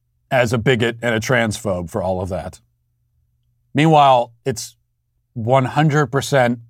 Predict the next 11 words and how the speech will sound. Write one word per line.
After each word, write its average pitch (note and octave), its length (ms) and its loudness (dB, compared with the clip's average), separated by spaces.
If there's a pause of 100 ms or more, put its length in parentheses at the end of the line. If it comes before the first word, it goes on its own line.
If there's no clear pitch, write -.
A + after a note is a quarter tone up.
undeniably C3 1000 0
true. G#2 380 -4
The, A#2 200 -4 (580)
those D#3+ 320 2
are D3+ 140 4
simply F3 680 0
scientific C#3 680 0
facts. A2 640 -2 (960)
There's B2 200 0
no B2+ 200 2
debate. B2+ 560 0